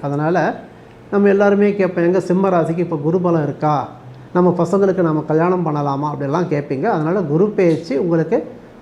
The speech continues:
குரு பலத்தை கொடுக்கல. அதனால கல்யாண காரியங்கள் நீங்க கொஞ்சம் தள்ளி போடுறது விசேஷம். எடுத்த காரியத்துல உங்களுக்கு கொஞ்சம் தடங்கல் கொடுக்கறதுனால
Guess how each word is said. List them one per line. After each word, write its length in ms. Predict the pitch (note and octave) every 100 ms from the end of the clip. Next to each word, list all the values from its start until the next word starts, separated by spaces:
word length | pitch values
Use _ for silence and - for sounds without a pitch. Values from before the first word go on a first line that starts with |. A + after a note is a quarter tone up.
| -
குரு 200 | C#3+ G#3+
பலத்தை 380 | G3+ D#3+ D#3+ - -
கொடுக்கல. 300 | D#3+ E3+ D3+
அதனால 600 | C#3+ C#3 C#3 C#3+ E3+ - -
கல்யாண 480 | D3+ F#3 G#3+ G#3+ F#3+
காரியங்கள் 680 | F3+ D#3+ D#3 D3+ D3 B3+
நீங்க 260 | B3 E3+ E3+
கொஞ்சம் 260 | F3+ D3+ C#3+
தள்ளி 280 | D#3 F3
போடுறது 440 | F#3 E3 D3 F3 C#4
விசேஷம். 520 | D#3+ D#3+ D#3 D3+ C3+ - - - - - - - - - -
எடுத்த 360 | E3+ A#3 A#3
காரியத்துல 720 | G3+ F3+ E3+ D#3+ D#3 D#3 C4+
உங்களுக்கு 340 | F#3+ E3+ E3+ A3+
கொஞ்சம் 220 | F3+ D#3
தடங்கல் 440 | D3 F3 A3+ G#3+ -
கொடுக்கறதுனால 720 | E3 E3+ C#3+ C3+ C3 C#3